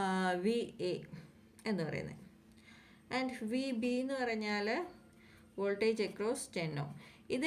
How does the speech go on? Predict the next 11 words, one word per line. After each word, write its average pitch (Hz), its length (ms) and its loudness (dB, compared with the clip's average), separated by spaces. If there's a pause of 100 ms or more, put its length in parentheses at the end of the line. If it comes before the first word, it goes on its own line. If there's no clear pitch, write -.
(160)
ഇങ്ങനെ 269 260 2 (100)
എഴുതാൻ 254 380 6
പറ്റുന്നതിന് 254 540 2 (140)
main 220 240 2 (100)
reason 254 420 0
എനിക്ക് 220 260 0 (220)
ഈ 226 40 0 (180)
ബ്രാഞ്ചസിലൊന്നും 202 1000 0 (140)
volt, 165 280 0 (160)
ഏഹ്, 165 180 0 (100)
resistance 175 600 -2